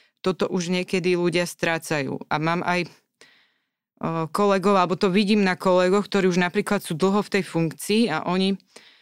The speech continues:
potom proste za-, zabudajú na to dobro všetkých a z-, hľadajú si v tom iba dobro buď pre seba, alebo proste pre svojich nejakých blízkych, alebo pre človeka, ktorý mne je blízky, nejaký môj kamarát. A toto, keď, ja sa tomuto chcem strašne vyvarovať. Ja viem, že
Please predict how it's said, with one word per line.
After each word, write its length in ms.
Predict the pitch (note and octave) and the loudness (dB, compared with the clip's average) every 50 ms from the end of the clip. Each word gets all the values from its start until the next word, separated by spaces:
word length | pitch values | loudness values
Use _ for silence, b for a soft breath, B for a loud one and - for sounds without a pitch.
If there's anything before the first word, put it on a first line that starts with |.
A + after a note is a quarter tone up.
| b b b | b b b
potom 320 | - G#3 G3+ - A3 G#3 | -2 -2 0 2 0 0
proste 320 | - G#3 G#3 G3+ - - A3 | 2 0 0 0 0 0 0
za-, 240 | F#3+ F#3 G3+ G#3 - | 2 2 0 0 0
zabudajú 720 | - D#3+ G3+ G3+ G#3 G3 G3+ E3+ D3+ D3 C#3+ D3 D3+ D3 | 0 0 2 2 2 2 2 2 2 0 0 -2 0 0
na 160 | D3+ D3+ D3 | 0 0 -2
to 160 | D3 - D#3 | -2 -4 -4
dobro 320 | C#3+ C#3 F3 D#3 D#3 D#3 D3+ | 0 0 0 0 2 0 -2
všetkých 800 | D3 - - E3+ D3+ - - - G3 G#3+ A3+ A3+ - - - - | -2 -2 -4 -4 -6 -6 -6 -2 0 0 0 0 -2 -6 -8 -6
a 160 | D#3 D#3+ D3+ | -6 -6 -6
z-, 160 | D#3 D#3+ D#3+ | -6 -6 -6
hľadajú 400 | E3 E3+ F3+ F#3 F3 G3+ G3 F#3+ | -2 0 -2 0 0 0 -2 -2
si 160 | F3+ - - | -2 -4 -6
v 80 | - - | -6 -4
tom 180 | - F#3 F3 F3 - | -2 -2 -2 -2 -2
iba 240 | F3+ E3 D3+ F3+ E3+ | -4 -2 -2 -2 -2
dobro 320 | D#3+ F3+ F3 D#3+ F3 F3 | -2 -2 -2 0 0 0
buď 300 | E3+ D3 D#3 D#3 - - | 0 -2 -6 -12 -14 -8
pre 160 | - F3 E3+ E3+ | -6 -4 -4 -4
seba, 560 | - - - F#3 E3 E3 F3+ F3 F3 F#3 F3 | -6 -4 -4 -4 -2 0 0 0 -2 -2 -4
alebo 320 | - E3+ E3 D#3+ E3 E3 | -4 -4 -2 0 -2 -2
proste 320 | - - E3 - - - E3 | -2 -4 -6 -6 -4 -6 -6
pre 160 | - D#3+ D#3+ | -4 -4 -6
svojich 400 | D#3 - - F3+ F3+ E3 D#3+ E3 | -6 -4 -4 -2 -2 -2 -2 -2
nejakých 300 | E3 E3 - - D#3 C#3+ | -4 -4 -6 -8 -10 -6
blízkych, 540 | C#3+ D#3+ F3+ F#3 - - - - G3+ G#3 G#3 A3 - | -4 -2 -2 -2 -4 -6 -6 -4 -4 -4 -4 -4 -4
alebo 240 | E3 E3 D#3+ E3+ D#3 | -4 -4 -4 -6 -4
pre 160 | - F3 F3 | -2 -2 -2
človeka, 400 | E3 - - F3+ E3+ - F3+ E3+ | -2 -2 -2 -4 -2 -2 -4 -6
ktorý 320 | - - - F3 E3 E3 | -4 -2 -2 0 0 0
mne 380 | D#3 D#3 D#3+ D#3+ F3 F3+ F3 F3+ | 0 0 0 0 0 -2 -4 -4
je 20 | |
blízky, 560 | E3 D3+ D#3 D#3+ E3 D#3+ - - - A3 A3 A3 | -4 -2 -2 -2 -2 -2 -6 -4 -2 -2 -2 0
nejaký 400 | - E3+ E3 E3 D#3+ - F3 E3+ | -2 -4 -4 -4 -6 -6 -4 -4
môj 160 | E3+ D#3+ - | -4 -4 -2
kamarát. 400 | - D#3+ D#3 D3+ D3+ E3+ F3+ - B B B B B B B B B | -4 -4 -4 -2 -4 -4 -6 -8 B B B B B B B B B
A 80 | - E3+ | -8 -4
toto, 240 | - A3 A3 - A3 | -4 -4 -4 -4 -2
keď, 240 | - A#3 F3 D#3 - | -2 -2 -2 -2 -6
ja 240 | - - F3+ F#3 | -4 -4 -4 -4
sa 80 | - - | -4 -4
tomuto 320 | - G#3+ F#3+ F#3+ F#3 F#3+ | -4 -2 -2 0 0 -2
chcem 160 | - - G3 F#3 | -4 -2 -4 -4
strašne 480 | - - - F#3 F#3+ F#3 - G#3+ F#3+ | -4 -2 -2 -2 -2 0 0 0 0
vyvarovať. 360 | F#3+ F#3 G3 F3+ E3+ E3 D#3+ D#3 | 2 2 2 2 2 2 2 0
Ja 100 | E3 D#3 | 0 0
viem, 160 | E3+ F#3+ F#3+ | 0 0 0
že 160 | E3 F#3 E3 | 0 0 -2